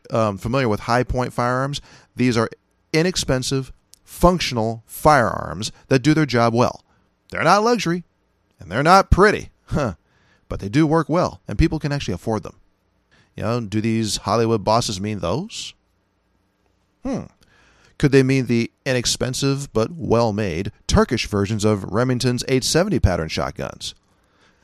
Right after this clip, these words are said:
There's a company called Hatsan, a Turkish company. They make just such a shotgun that they call the Escort. Looks just like a Remington eight seventy. I spent some quality time with one. They're actually pretty good, and they're very affordable.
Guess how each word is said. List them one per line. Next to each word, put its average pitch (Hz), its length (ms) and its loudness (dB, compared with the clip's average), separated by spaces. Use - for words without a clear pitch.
There's 175 160 2
a 170 40 -2
company 185 280 4
called 135 240 4
Hatsan, 120 580 0
a - 20 -6
Turkish - 360 -2
company. 58 420 -8
They 185 160 8
make 185 240 2
just 165 340 4
such 170 200 4
a 170 40 0
shotgun 107 440 0
that 104 100 -2
they 127 80 0
call 110 220 0
the 127 100 2
Escort. 95 460 0
Looks 131 160 2
just - 280 4
like 160 140 2
a 147 60 -2
Remington 139 320 0
eight 123 120 -2
seventy. 90 360 -2
I 120 80 -2
spent 160 240 2
some 127 100 -6
quality 113 320 0
time 92 240 -4
with 92 180 -4
one. - 280 -12
They're - 100 -4
actually 196 240 0
pretty 120 180 2
good, 92 320 -2
and 175 180 6
they're 120 80 6
very 107 240 2
affordable. 117 480 0